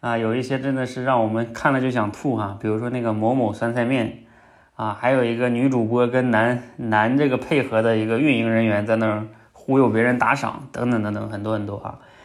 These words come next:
其实呢，这样的事情呢，你看这是曝光出来了，我们看到了。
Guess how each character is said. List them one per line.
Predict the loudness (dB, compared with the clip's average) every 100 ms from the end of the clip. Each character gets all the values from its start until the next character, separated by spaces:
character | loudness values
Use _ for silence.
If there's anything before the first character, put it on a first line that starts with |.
| -20 -20 _
其 | -4 2
实 | 4
呢， | 6 4
这 | 4 2
样 | 4
的 | 2
事 | 0
情 | 0 2 4
呢， | 6 4 0 -10 -10
你 | -4 0
看 | 2 2
这 | 2
是 | 0
曝 | 2 4 4
光 | 4 0 0
出 | 0
来 | 2
了， | 0 0
我 | -6
们 | -6 -4
看 | -2
到 | -2
了。 | -4